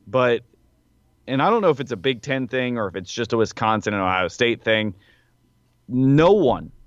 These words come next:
complains more about officiating than Wisconsin this year and Ohio State this year. And I'm gonna be really honest with you, Wisconsin. You can't turn the ball over four times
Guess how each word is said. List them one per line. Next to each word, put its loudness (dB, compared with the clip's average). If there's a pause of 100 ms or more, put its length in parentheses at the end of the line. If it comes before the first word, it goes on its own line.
complains -2
more 0 (200)
about 0
officiating -4 (880)
than -2
Wisconsin -4 (180)
this -6
year 0
and -2
Ohio 0
State -8
this -16
year. -14 (600)
And -2 (140)
I'm 4
gonna 4
be 4
really 4
honest -4
with -14
you, -14
Wisconsin. -10 (280)
You -4
can't -4
turn -2
the -2
ball 2
over -2
four -2
times -2